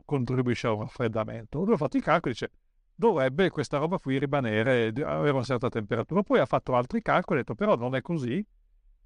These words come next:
E ha, ha percepito che l'atmosfera tratteneva il calore generato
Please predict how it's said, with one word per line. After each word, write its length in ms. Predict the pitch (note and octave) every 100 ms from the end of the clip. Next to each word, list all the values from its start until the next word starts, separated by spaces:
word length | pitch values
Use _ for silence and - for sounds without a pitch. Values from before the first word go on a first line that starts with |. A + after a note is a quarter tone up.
| _ _ _ _ -
E 120 | A3+
ha, 180 | F3 D3 -
ha 120 | -
percepito 600 | F3 A3 G#3 B3+ G3 D#3
che 100 | C#3+
l'atmosfera 720 | E3+ F#3+ G#3+ B3 - E3+ F#3
tratteneva 680 | - G3 - A#3 G#3+ C#3 C3
il 120 | C3 -
calore 680 | C#3+ C3 A2+ A2 B2+ D3 -
generato 880 | B2+ C3+ A2+ G#2+ F#2+ - - F#3